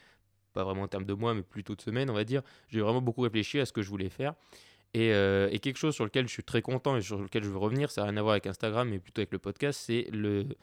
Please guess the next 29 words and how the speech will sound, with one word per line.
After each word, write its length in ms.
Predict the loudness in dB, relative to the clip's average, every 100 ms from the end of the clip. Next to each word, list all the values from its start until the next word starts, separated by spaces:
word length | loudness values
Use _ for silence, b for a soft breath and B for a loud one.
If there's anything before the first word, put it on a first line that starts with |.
| B B B
mon 180 | 2 4
dernier 300 | 4 4 2
épisode 380 | 2 0 0 0
que 80 |
tu 180 | -6 -2
as 60 | -4
sûrement 300 | -2 0 0
écouté. 420 | -2 -4 0 0
Si 180 | -2 -10
tu 140 | -6
l'as 80 | -4
pas 120 | -4
fait, 220 | -4 -2
fonce 320 | -2 0 -2 0
l'écouter 400 | -4 -4 -2 -2
parce 160 | -2
qu'il 100 | -4
est 60 | -2
bien 160 | 0
plus 220 | -2 0 -2
<laughs> 0 |
intéressant 480 | 2 0 0 -2
que 80 | 0
celui-ci, 400 | 0 0 0 -2
c'est 180 | 0 0
l'interview 540 | 2 2 4 2 2
d'Antoine 400 | 2 2 2 2
B 40 | 2
M. 200 | 2